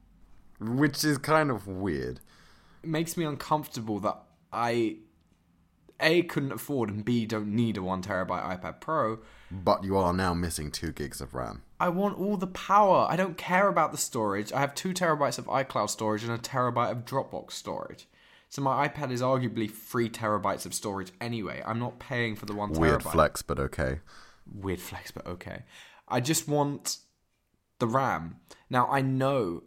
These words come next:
Speaker 2: at the moment, and I think this is Apple's thinking, they design these products to have four gig of ram, 'cause currently
Speaker 1: Yeah.
Speaker 2: in twenty eighteen, that's what I O S needs.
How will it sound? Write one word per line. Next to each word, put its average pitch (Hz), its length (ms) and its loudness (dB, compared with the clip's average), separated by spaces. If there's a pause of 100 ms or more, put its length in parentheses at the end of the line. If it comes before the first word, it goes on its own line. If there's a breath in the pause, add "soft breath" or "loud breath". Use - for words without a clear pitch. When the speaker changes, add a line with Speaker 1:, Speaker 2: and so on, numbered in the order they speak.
Speaker 2:
at 113 200 0
the 123 60 -4
moment, 113 440 0
and 123 120 -2
I 123 40 2
think 123 260 -8
this 123 160 -2
is 117 100 -4
Apple's - 460 -8
thinking, - 400 -14 (460 soft breath)
they 135 260 4
design 139 480 0
these 131 180 -2
products - 500 -4
to 107 100 -12
have 98 360 -4 (200)
four 92 340 -4
gig 90 180 -10
of 87 120 -8
ram, 90 340 -6
'cause - 200 -12 (120)
currently 107 420 0
Speaker 1:
Yeah. 127 80 2
Speaker 2:
in 110 60 -4
twenty 104 340 -4
eighteen, 113 420 -4
that's - 280 -8
what - 140 -8
I 95 160 2
O 92 100 0
S 90 180 -4
needs. 117 460 -8